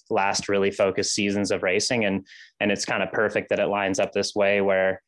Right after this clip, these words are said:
um, you know, I'm able to have the two world championships, which is pretty unique. Um, and in a normal year, I would probably pick an early season Ironman and target it, just like I have with South Africa or, you know, back in the day when they had Ironman Saint George or,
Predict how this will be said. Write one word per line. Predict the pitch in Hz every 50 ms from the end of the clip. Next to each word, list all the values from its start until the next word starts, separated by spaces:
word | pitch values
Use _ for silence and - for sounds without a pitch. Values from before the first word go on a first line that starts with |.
| _ _ _ _ _ _ _ -
um, | 110 98 95 98 98 92 95 -
you | - 107 101
know, | 98
I'm | 95 98 98
able | 98 95 98 95
to | 98
have | 92 98 98 92 90
the | 95 -
two | - - 120 107 101
world | 95 95 92 92 95 -
championships, | - 107 95 95 98 92 92 - - 92 90 - 101
which | - 101
is | 95 -
pretty | - 104 98 95
unique. | 98 95 92 95 98 98 95 92 - - - - _ _
Um, | - 92 92 95 92 90 -
and | 120 131
in | 135 170 170 165 165
a |
normal | 160 151 156 165 151 131 113
year, | 107 120 120 107
I | 101
would | 95 101 98 -
probably | 117 110 104 107 101 110 101 101
pick | - 113 113 113 - - _ _
an | - 107
early | 101 98 101 101 101
season | - - 107 98 101
Ironman | 95 90 98 101 107 117 120 110
and | 107 107
target | - 95 98 101 107 120
it, | 127 107 -
just | 101 95 -
like | 101 95
I | 101 92
have | 87 95 95 92
with | 92 92
South | - 101 90 87 -
Africa | 95 92 95 - 98 92 - 98 95 95
or, | 95 92 92 92 92 - - - - - - - - _ _
you | 107 92
know, | 92 92 90
back | 87 92 95 95 -
in | 107 98
the | 95 92
day | 98 95 95 95
when | 95 95
they | 95
had | 90 98 92
Ironman | 95 95 92 92 92 92 95 92
Saint | - 98 92 90
George | 87 95 90 92 95 90 - -
or, | 90 87 87 92